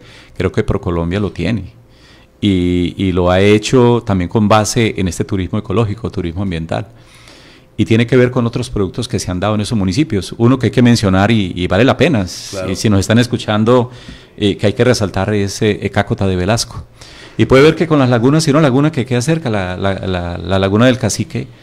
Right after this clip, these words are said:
Speaker 1: pero hay situaciones que, que ellos ven también, desde hace rato el municipio se volcó prácticamente a,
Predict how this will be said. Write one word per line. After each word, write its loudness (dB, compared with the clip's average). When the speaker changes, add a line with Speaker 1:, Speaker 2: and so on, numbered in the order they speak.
Speaker 1:
pero 4
hay 4
situaciones 0
que, 0
que 2
ellos 2
ven 2
también, 0
desde 0
hace 0
rato -2
el 0
municipio -2
se -6
volcó -2
prácticamente -4
a, -6